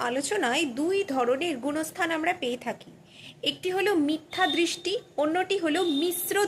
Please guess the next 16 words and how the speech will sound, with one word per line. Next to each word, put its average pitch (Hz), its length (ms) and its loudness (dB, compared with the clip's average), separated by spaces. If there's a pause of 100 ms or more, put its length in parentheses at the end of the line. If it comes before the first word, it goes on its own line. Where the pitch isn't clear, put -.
দৃষ্টি। 233 360 -4 (640)
যে 320 140 2 (120)
প্রকার 403 280 4 (140)
দৃষ্টি 285 340 -2 (160)
কেবলমাত্র 349 560 0 (180)
আমাদের 320 340 0 (260)
অজ্ঞতা 330 520 2
বা 359 80 6 (160)
অজ্ঞানতার 302 600 0
দিকে 320 260 -2
নিয়ে 302 240 0
যায় 339 240 2
তাকে 254 200 0 (120)
বলা 233 240 2
হয় 294 180 2 (540)
মিথ্যা 359 380 0